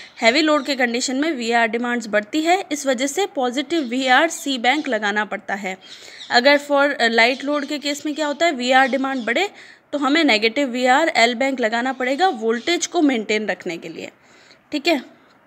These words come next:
ये दो चीज़ें हो गई, अ, वोल्टेज कंट्रोल की नीड क्यों थी वो हमने पढ़ा,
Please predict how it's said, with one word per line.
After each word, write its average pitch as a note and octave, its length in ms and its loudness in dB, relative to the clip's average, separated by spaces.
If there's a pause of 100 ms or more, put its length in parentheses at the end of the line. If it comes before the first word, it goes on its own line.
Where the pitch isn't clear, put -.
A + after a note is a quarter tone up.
(480)
ये B3 180 2
दो B3+ 180 2
चीज़ें C#4 300 0
हो B3+ 100 2
गई, C#4 140 0
अ, C4+ 40 -8 (540)
वोल्टेज B3 520 -2
कंट्रोल C#4+ 420 -2
की C#4+ 140 -2
नीड C4 400 0
क्यों D4+ 140 -2
थी D4 140 -2
वो C#4 80 -2
हमने C#4+ 240 2
पढ़ा, D4+ 260 2